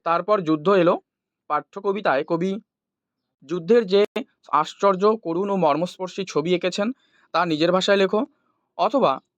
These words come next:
এটিকেই ঘুরিয়ে দিয়ে দিল যে শিশুরা আর বাড়িরা খুন হলো, এই যুদ্ধের যে পৈশাচিক বর্বরতা কিভাবে প্রকাশিত হয়েছে তা লেখো। নেক্সট, সেই মেয়েটির মৃত্যু হলো না, সেই মেয়েটি আমার অপেক্ষায়।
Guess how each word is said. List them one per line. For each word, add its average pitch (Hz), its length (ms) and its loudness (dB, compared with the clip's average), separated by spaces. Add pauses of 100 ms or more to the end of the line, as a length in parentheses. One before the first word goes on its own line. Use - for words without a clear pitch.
এটিকেই 214 340 -6
ঘুরিয়ে 214 260 0
দিয়ে 220 140 0
দিল 156 200 2 (420)
যে 165 120 -10
শিশুরা 220 420 0
আর 214 180 0
বাড়িরা 165 320 0
খুন 165 220 -2
হলো, 117 200 -2 (360)
এই 190 140 -10
যুদ্ধের 175 380 -4
যে 202 100 -4
পৈশাচিক 185 520 -4
বর্বরতা 165 560 0 (320)
কিভাবে 214 480 -2 (320)
প্রকাশিত 180 440 -6
হয়েছে 156 420 0 (240)
তা 175 160 -2
লেখো। 127 300 -4 (1200)
নেক্সট, 208 380 -6 (280)
সেই 208 240 0
মেয়েটির 233 320 2
মৃত্যু 196 280 -2
হলো 165 220 2
না, 117 160 -2 (360)
সেই 202 280 -6
মেয়েটি 214 480 -2
আমার 170 280 -2
অপেক্ষায়। 131 500 -10